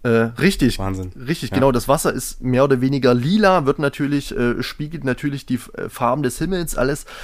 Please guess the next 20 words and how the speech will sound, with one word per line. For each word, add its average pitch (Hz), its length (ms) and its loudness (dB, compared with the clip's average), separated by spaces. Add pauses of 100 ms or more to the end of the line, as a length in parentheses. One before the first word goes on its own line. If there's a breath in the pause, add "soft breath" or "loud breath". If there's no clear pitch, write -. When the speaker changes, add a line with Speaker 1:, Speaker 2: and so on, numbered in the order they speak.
(200 loud breath)
Speaker 1:
ist 127 200 -2
so 127 80 0
in 127 100 2
Bewegung, 139 480 0
alles 127 280 0
wabert. 170 440 4
Es, - 260 -8 (380)
es - 160 -2
ist - 300 -8 (120)
schon 165 440 0 (120)
n-, 139 220 -2 (120)
eine 135 160 -2
gewisse 131 320 -4
Aktivität 143 600 -2
im 143 140 -2
Bild 139 180 -4
zu 123 80 -2
sehen. 139 260 -2
Trotzdem, 143 480 -4 (640 loud breath)
äh, 120 480 2